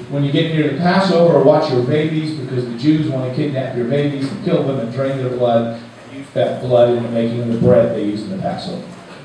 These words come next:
Okay? Completely false, but if you believe that, that would affect how you behave towards them dramatically.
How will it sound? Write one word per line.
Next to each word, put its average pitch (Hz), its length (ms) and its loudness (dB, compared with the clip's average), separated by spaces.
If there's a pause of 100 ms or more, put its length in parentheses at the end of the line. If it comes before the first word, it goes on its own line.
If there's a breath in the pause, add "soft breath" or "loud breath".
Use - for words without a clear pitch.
(720)
Okay? 90 140 -10 (380)
Completely 196 640 2
false, - 560 4 (800)
but 135 100 2
if 147 160 4
you 160 140 0
believe - 480 0
that, - 340 -4 (1500)
that - 260 4
would 131 80 4
affect 135 360 2 (500)
how 120 100 -4
you 120 160 -2
behave - 420 -4
towards - 240 -6
them - 140 -14 (300)
dramatically. - 500 -2